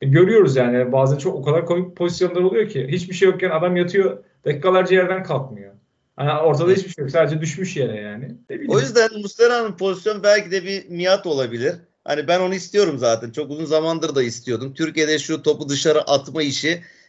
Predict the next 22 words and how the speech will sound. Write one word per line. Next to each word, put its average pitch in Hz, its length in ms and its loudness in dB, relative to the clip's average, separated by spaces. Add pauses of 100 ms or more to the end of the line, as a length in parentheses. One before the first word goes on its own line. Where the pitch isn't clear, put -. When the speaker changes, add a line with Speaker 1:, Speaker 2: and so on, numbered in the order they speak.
(120)
Speaker 2:
bir 156 160 0
an 156 140 4
önce 135 320 -4
bitsin. 165 440 -8
İngiltere'deki 151 760 -2
gibi. 120 220 -2
Yani 143 240 4
o 185 100 2
işi 151 200 -2
hakem 156 420 2
durdursun. 107 480 -10 (240)
Hakem 170 460 0
baksın. 120 400 -2
O 139 120 2
adam 135 260 2
sakat 135 440 -2
mı 123 80 -12
gerçekten 120 720 -2
değil 131 220 -4
mi? 147 220 -6 (300)
Orada 117 360 0
kararı 156 520 2